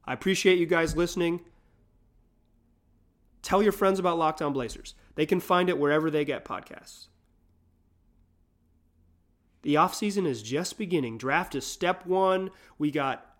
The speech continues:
a really exciting ten days before free agency starts. There's probably gonna be a handful more trades as teams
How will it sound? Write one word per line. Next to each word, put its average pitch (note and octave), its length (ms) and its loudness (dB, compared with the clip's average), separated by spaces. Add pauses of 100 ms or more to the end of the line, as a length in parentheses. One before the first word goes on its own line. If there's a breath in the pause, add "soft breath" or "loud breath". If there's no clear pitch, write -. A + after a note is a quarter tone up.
(180)
a C#3+ 100 -2
really D#3+ 640 4
exciting C#3 640 -2
ten B2+ 360 -6
days A2+ 500 -12 (1500)
before F3+ 300 4
free E3 220 4
agency C#3+ 320 -4
starts. - 640 -8 (100)
There's - 120 -14
probably D#3 260 2
gonna D#3 180 2
be C#3+ 240 0
a C3+ 60 0
handful D#3 400 0
more D3+ 180 0
trades D3+ 400 0
as C#3 140 -6
teams C#3+ 580 -4